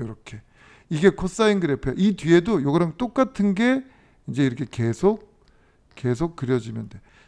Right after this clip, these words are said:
자, 그런데 이때 제일 높은 값이 일이고 제일 낮은 값이 마이너스 일이야. 그러니까 얘는 최대값 일, 최소값 마이너스 일, 그리고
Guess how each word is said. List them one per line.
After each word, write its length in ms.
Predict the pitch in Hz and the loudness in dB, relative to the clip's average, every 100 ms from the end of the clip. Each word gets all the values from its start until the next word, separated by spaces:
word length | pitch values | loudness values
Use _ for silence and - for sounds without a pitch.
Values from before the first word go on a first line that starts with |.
| - | -12
자, 160 | 123 - | -12 -8
그런데 540 | - 202 180 135 180 - _ _ | 0 0 2 -2 -4 -10 _ _
이때 280 | 156 135 202 | -10 -2 -2
제일 360 | - 160 170 180 | 0 6 6 6
높은 400 | 139 135 180 170 | 2 -2 -4 2
값이 640 | 175 147 - 214 240 254 _ | 0 0 -6 -2 -2 -4 _
일이고 540 | 160 147 147 143 131 110 _ _ _ _ | -6 -4 -4 -4 -4 -4 _ _ _ _
제일 340 | - 147 160 | 0 2 4
낮은 380 | 131 131 135 147 | 2 0 -2 -2
값이 500 | 131 - - 214 233 - | -2 -4 -8 -6 -6 -8
마이너스 540 | 110 127 139 127 - | -6 -2 -2 -4 -8
일이야. 200 | 113 117 120 | -12 -12 -10
그러니까 200 | 135 131 | -6 0
얘는 320 | 147 175 208 - - - _ | 2 2 0 -4 -20 -20 _
최대값 840 | - 226 226 220 - 233 233 - - _ _ _ _ _ | -6 -4 -2 -2 4 6 6 2 -20 _ _ _ _ _
일, 320 | 143 147 127 101 _ _ _ | 0 2 2 -2 _ _ _
최소값 840 | - - 208 226 - 226 226 226 - _ _ _ _ _ _ _ _ _ | -10 -4 -2 -4 2 6 6 4 -10 _ _ _ _ _ _ _ _ _
마이너스 680 | - 123 147 170 175 139 - | -8 0 2 2 0 -2 -2
일, 120 | 135 | -2
그리고 220 | 120 156 | 0 -2